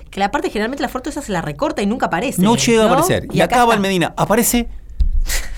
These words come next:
Speaker 2: Parece que está jugando un partido de ajedrez,
Speaker 1: Sí.
Speaker 2: pero en verdad está pensando en que, ¿cómo hacemos para evitar el drama?
Speaker 1: En el libro dice que está pensando en Fernando.
Speaker 2: Está pensando en
Speaker 1: No, en
Speaker 2: Fernando.
Speaker 1: ese momento estaba pensando en Fernando.
Speaker 2: Estaba pensando en
Speaker 1: Eh,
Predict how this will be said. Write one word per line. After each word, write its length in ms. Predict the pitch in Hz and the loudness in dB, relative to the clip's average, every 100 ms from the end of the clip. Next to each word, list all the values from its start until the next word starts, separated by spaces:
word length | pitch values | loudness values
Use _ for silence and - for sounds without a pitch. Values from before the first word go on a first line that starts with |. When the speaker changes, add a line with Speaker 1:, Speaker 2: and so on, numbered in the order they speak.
| - - - | -12 -14 -12
Speaker 2:
Parece 320 | 170 170 - 220 | -10 -8 0 2
que 60 | |
está 120 | 208 - | 2 2
jugando 280 | 220 214 | 4 4
un 100 | 185 | 4
partido 440 | 143 131 113 190 180 | 4 2 4 6 6
de 60 | 123 | 6
ajedrez, 600 | - 131 165 196 196 226 | 4 4 6 6 6 4
Speaker 1:
Sí. 180 | 180 143 - | -2 -6 -2
Speaker 2:
pero 160 | 135 | 2
en 60 | 147 | 4
verdad 160 | 269 254 | 4 4
está 180 | 247 | 2
pensando 500 | 214 131 180 214 254 160 | 4 2 4 2 4 2
en 100 | 117 | 0
que, 360 | - 135 139 - - - - - - - | -2 0 0 -2 -10 -6 -4 -4 -6 -2
¿cómo 180 | - 185 | 2 4
hacemos 300 | 160 196 190 | 4 4 2
para 220 | - 123 | 2 2
evitar 280 | 117 117 151 | 2 4 4
el 140 | 139 | 4
drama? 400 | 110 87 76 78 - | 2 0 -6 -10 -4
Speaker 1:
En 160 | 180 190 | 0 2
el 100 | 208 | 2
libro 220 | 269 320 | 0 -2
dice 200 | 247 247 | -2 -2
que 60 | 196 | -2
está 160 | 196 | -2
pensando 360 | 196 170 190 202 | -2 -2 0 0
en 40 | |
Fernando. 540 | - 143 143 131 120 120 | 0 -2 0 -2 -4 -10
Speaker 2:
Está 180 | - 139 | -10 -6
pensando 280 | 131 107 107 | -4 -2 0
en 20 | |
Speaker 1:
No, 80 | 185 | 2
en 40 | 214 | 2
Speaker 2:
Fernando. 140 | 185 | 0
Speaker 1:
ese 120 | 175 | -2
momento 220 | 175 190 | -2 -2
estaba 280 | 190 190 175 | -4 -4 -4
pensando 380 | 170 151 175 175 | -4 -6 -4 -4
en 60 | 156 | -4
Fernando. 500 | 143 143 127 120 120 - - | -6 -6 -6 -8 -14 -18 -10
Speaker 2:
Estaba 180 | 120 110 | -6 -4
pensando 220 | 90 180 | 0 2
en 100 | 170 | 2
Speaker 1:
Eh, 160 | 160 | 2